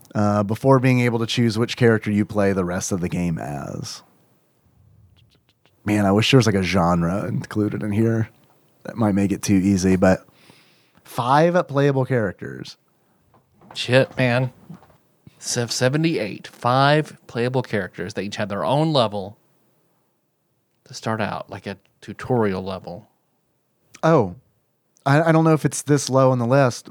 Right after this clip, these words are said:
Speaker 1: but, uh, X-Men Mutant Apocalypse. Because e-,
Speaker 2: We
Speaker 1: every
Speaker 2: did that in Atlanta pretty early.
Speaker 1: 'cause every character has their own
Speaker 2: Good,
Speaker 1: level,
Speaker 2: man,
Speaker 1: and
Speaker 2: that's
Speaker 1: then
Speaker 2: really good.
Speaker 1: once you're through all those, you can pl-, choose whoever you wanna play as.
Speaker 2: Yep.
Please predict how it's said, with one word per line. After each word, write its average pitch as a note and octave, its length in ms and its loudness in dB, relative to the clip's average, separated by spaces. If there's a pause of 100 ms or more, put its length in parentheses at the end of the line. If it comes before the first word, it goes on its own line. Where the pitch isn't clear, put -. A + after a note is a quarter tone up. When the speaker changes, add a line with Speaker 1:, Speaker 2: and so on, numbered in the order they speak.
Speaker 1:
but, A#2 340 2
uh, A2+ 280 0
X-Men B2+ 400 0
Mutant A#2+ 200 0
Apocalypse. D3 680 -2 (1300)
Because B2 420 -2
e-, D3 60 -2
Speaker 2:
We D3 80 -2
Speaker 1:
every D3 260 0
Speaker 2:
did C#3+ 80 2
that D#3 160 4
in D#3 100 -4
Atlanta C#3+ 380 0
pretty A2 260 -4
early. G#2 380 -8 (180)
Speaker 1:
'cause A2+ 160 -4
every C#3 360 2
character C3 500 0
has B2 400 0
their A#2+ 200 -2
own A#2+ 600 0 (280)
Speaker 2:
Good, A#2+ 120 -4
Speaker 1:
level, A#2+ 540 2
Speaker 2:
man, A2+ 280 -6
Speaker 1:
and C3 120 4
Speaker 2:
that's B2 60 -2
Speaker 1:
then C#3 200 4
Speaker 2:
really C3+ 100 -6
good. A2+ 80 -2
Speaker 1:
once C3+ 280 2
you're B2+ 100 2
through B2+ 220 2
all A#2 160 4
those, A#2+ 420 2
you A2+ 80 -2
can A2 120 -2
pl-, A#2 260 -4
choose A#2+ 320 0
whoever A2 200 0
you G#2+ 120 -2
wanna G2 140 -2
play A2 280 -2
as. G2 100 -4
Speaker 2:
Yep. A2 200 -4